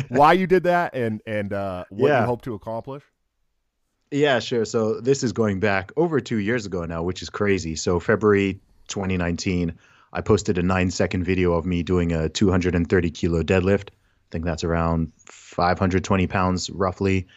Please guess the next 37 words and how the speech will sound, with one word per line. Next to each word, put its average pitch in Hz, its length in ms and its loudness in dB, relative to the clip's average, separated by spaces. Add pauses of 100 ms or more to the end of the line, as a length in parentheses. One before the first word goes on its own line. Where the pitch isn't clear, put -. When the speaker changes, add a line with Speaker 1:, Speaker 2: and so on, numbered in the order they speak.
(380)
Speaker 1:
And 92 540 0
I 95 400 0 (100)
simply 107 680 0 (340)
captioned 98 460 -4
it. 104 140 0
I 92 120 -6
wrote 95 200 -2
a 87 60 -6
tweet 95 320 -6
saying 90 160 -4
something 87 320 -4
like, 85 260 -2 (380)
"I 85 60 -10
keep - 180 0
hearing 92 200 2
about 87 280 0
how 90 120 2
there's 85 220 -2
no 87 480 -2
biological 90 640 0
strength 87 420 -4
difference 90 300 -6
between 87 380 -4
men 85 160 -2
and 85 120 0
women. 113 360 6 (300)
So 87 200 -4
watch 90 260 0
me 90 200 0
destroy 90 360 0
the 82 120 -2
British 87 260 0
women's 85 260 -2
deadlift 87 360 -2
record 85 260 -2
without 80 240 -2
trying. 92 460 -2